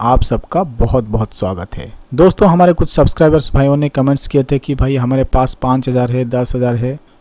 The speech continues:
उसी पाँच दस हज़ार से trade करके हम कैसे profit बना सकते हैं। और कुछ subscribers भाइयों ने comments किए थे कि भाई हमारा बहुत loss हो चुका है,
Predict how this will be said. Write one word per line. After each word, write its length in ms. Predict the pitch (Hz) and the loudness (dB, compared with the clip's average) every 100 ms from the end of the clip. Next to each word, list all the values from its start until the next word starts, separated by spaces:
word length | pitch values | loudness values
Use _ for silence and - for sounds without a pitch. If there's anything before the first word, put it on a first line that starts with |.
| - | -2
उसी 240 | 156 196 | 0 2
पाँच 340 | - 160 165 143 | 2 4 2 4
दस 280 | 147 143 147 | 4 4 4
हज़ार 180 | 143 | 4
से 160 | 135 139 | 4 -2
trade 300 | - 131 127 | 0 0 2
करके 400 | - 123 - 147 | 2 0 2 0
हम 260 | - 131 139 | 2 -2 0
कैसे 340 | 127 120 123 | -2 0 0
profit 380 | - 113 - 110 | 0 0 -2 -2
बना 260 | 113 104 | -2 -2
सकते 340 | 101 98 - 101 | -4 -6 -10 -10
हैं। 220 | 92 90 - - - | -10 -12 -20 -16 0
और 200 | 139 160 | 2 4
कुछ 220 | - 151 | 2 0
subscribers 600 | - 143 - 147 143 139 | 2 2 2 2 2 0
भाइयों 240 | - 135 139 | 0 0 0
ने 120 | 139 | -2
comments 380 | 135 131 131 - | 0 0 0 -2
किए 180 | 139 131 | 0 0
थे 160 | 135 | 0
कि 220 | 127 135 123 | -2 -4 0
भाई 240 | 120 127 | 0 0
हमारा 280 | 120 123 123 | 0 -2 -2
बहुत 360 | 117 127 123 - | -2 0 0 0
loss 280 | 123 123 - | 0 0 0
हो 80 | 120 | -4
चुका 260 | 123 123 | -4 -2
है, 220 | 120 123 | -2 -2